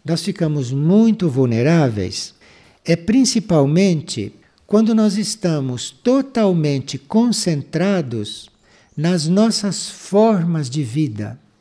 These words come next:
nas nossas rotinas de vida, e não estamos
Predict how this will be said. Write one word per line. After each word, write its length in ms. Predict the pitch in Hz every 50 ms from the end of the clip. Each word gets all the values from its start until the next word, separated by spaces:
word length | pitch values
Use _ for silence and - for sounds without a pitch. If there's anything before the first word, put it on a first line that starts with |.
| _ _ _ _ _ _ _ -
nas 240 | 131 147 151 147 135
nossas 560 | 156 185 190 175 - - 180 165 - - - - _
rotinas 840 | - - 175 185 170 180 - - - 185 202 220 220 196 185 170 147
de 140 | 127 147 147
vida, 520 | 120 113 135 147 135 110 104 104 101 113 - _ _ _ _ _ _ _ _ - - _ -
e 140 | 147 156
não 160 | 175 202 226 262
estamos 1000 | 247 - - - 185 180 196 202 214 247 254 208 - - - - - - _